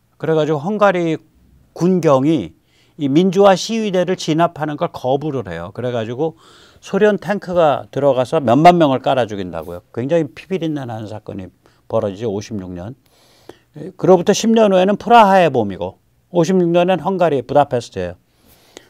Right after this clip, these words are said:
어, 그걸 겪고 나서 소련이 "야, 일성이 얘 다, 얘 드러냈다가는 북한이 엄청나게 불안정해지겠다. 야, 얘 그냥 돌아." 이렇게 된 거예요.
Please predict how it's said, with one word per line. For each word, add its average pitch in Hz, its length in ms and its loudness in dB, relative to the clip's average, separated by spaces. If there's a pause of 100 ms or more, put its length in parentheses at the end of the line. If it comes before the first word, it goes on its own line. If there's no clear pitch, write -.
(500)
어, 170 500 2 (800)
그걸 208 380 8
겪고 196 300 2
나서 196 260 2
소련이 190 580 -2
"야, 190 140 8
일성이 196 560 2
얘 202 100 6
다, 160 380 4
얘 170 180 4
드러냈다가는 175 960 2 (320)
북한이 180 520 2
엄청나게 170 720 0
불안정해지겠다. 151 960 2
야, 135 180 4
얘 160 160 4
그냥 160 320 2
돌아." 131 400 6
이렇게 120 300 -4
된 98 180 -2
거예요. 87 240 -6